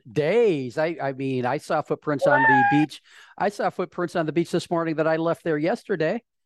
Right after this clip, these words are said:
Speaker 1: It's all about
Speaker 2: How do
Speaker 1: when
Speaker 2: you
Speaker 1: that
Speaker 2: know they
Speaker 1: tide
Speaker 2: were your
Speaker 1: moves and,
Speaker 2: feet?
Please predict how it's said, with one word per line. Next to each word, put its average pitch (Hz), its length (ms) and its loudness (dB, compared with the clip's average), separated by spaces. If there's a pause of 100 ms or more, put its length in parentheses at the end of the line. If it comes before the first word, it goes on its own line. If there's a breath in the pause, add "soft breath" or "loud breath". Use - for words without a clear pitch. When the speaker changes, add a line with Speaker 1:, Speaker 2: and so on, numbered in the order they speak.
(360)
Speaker 1:
It's 170 180 -2
all 208 180 0
about 185 140 0
Speaker 2:
How 262 60 2
do - 20 2
Speaker 1:
when - 100 0
Speaker 2:
you - 0 -
Speaker 1:
that 156 160 2
Speaker 2:
know 247 60 -4
they 247 120 6
Speaker 1:
tide 233 80 4
Speaker 2:
were 240 80 2
your 151 240 2
Speaker 1:
moves 117 140 -8
and, 131 200 -4
Speaker 2:
feet? - 200 -14